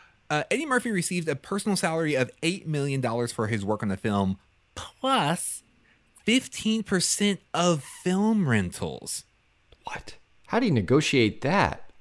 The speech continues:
Speaker 1: I wish I could travel back in time and make that happen. And then Landis received six hundred thousand dollars plus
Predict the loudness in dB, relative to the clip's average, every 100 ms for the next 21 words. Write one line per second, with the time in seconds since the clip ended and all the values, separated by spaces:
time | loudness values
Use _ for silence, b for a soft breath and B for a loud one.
0 | -20 -18 -6 -2 -2 -2 -2 -2 -2 -4
1 | -6 -4 -4 -2 0 0 -2 -6 -4 -2
2 | -2 -2 0 2 2 2 -2 -2 -2 2
3 | 2 4 4 2 B B -2 0 0 -2
4 | -2 -2 -4 0 -2 -2 -8 b b b
5 | -4 -4 -4 -2 0 -2 -4 b b b
6 | _ -6 -4 -2 -4 0 0 2 0 0
7 | -2 0 -2 -2 0 0 0 0 -2 -6
8 | -14 _ _ _ -12 -4 0 2 0 -2